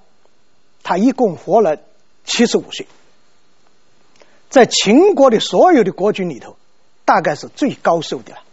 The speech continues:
那么秦昭王年龄一大，在位时间一长，出问题了。出什么问题？他必然压缩他的儿子在位的时间，因为他太长了。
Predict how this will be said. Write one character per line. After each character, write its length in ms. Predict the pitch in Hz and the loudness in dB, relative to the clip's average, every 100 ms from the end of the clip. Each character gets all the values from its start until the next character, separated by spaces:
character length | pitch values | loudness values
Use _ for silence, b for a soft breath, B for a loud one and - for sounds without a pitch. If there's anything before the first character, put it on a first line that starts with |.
| _ _ _ _ _ _ _ _ _ | _ _ _ _ _ _ _ _ _
那 140 | 320 359 | 2 6
么 320 | 311 269 247 | 8 8 4
秦 360 | - 302 381 359 | 2 0 0 2
昭 220 | 349 349 | 4 4
王 280 | 330 269 262 | 4 2 0
年 240 | 233 311 | 0 0
龄 140 | 285 | -2
一 80 | 285 | -2
大， 280 | 277 320 - _ _ _ _ _ | -4 -10 -10 _ _ _ _ _
在 280 | - 311 262 | -4 0 0
位 180 | 240 196 | 0 -4
时 180 | - 226 | -6 -4
间 180 | 226 | -2
一 100 | 233 | -2
长， 360 | - - 139 233 - _ _ _ _ _ _ _ _ _ _ | -6 -10 -12 -14 -18 _ _ _ _ _ _ _ _ _ _
出 140 | - 185 | -12 -6
问 180 | 190 180 | -4 -6
题 140 | - | -12
了。 80 | - _ _ _ _ _ | -20 _ _ _ _ _
出 140 | - 240 | -2 -2
什 100 | 165 | 0
么 100 | 190 | -2
问 140 | 190 | -4
题？ 160 | 127 - _ _ _ _ _ | -6 -20 _ _ _ _ _
他 100 | - | -6
必 380 | - - 440 392 | -6 -6 2 2
然 280 | 208 185 190 | 4 0 0
压 220 | 254 269 | 2 0
缩 360 | - 240 233 - _ _ - | 0 -2 -2 -12 _ _ -2
他 120 | 214 | 0
的 100 | 190 | 0
儿 380 | 151 156 262 381 | -2 2 2 2
子 140 | 226 | -6
在 200 | - 180 | -4 -4
位 140 | 147 131 | -4 -10
的 160 | 113 - _ _ _ | -16 -20 _ _ _
时 180 | - 147 | -20 -12
间， 160 | - - _ _ _ _ _ _ | -14 -14 _ _ _ _ _ _
因 100 | 339 | 0
为 60 | 392 | 0
他 180 | - 359 | 4 2
太 180 | 370 294 | 4 2
长 200 | 170 160 | 0 -6
了。 160 | - | -10